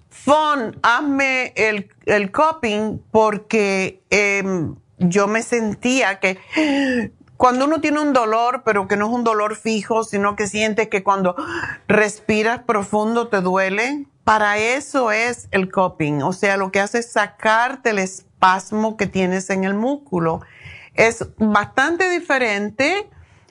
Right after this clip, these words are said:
el, el masaje. Aplican las ventosas y te la suben y te la bajan.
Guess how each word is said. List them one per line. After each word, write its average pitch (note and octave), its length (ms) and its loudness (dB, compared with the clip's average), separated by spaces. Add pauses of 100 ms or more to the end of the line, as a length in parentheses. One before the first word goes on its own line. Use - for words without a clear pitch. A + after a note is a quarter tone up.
el, G#3+ 600 0
el G3+ 160 0
masaje. G3+ 880 -2
Aplican G3+ 680 0
las C4 160 -2
ventosas A#3+ 840 -2
y A3 100 -2
te F#3+ 160 0
la E3+ 320 0 (160)
suben A3 600 0
y A#3+ 80 -2
te F3+ 160 0
la D#3+ 100 2
bajan. A3 640 -2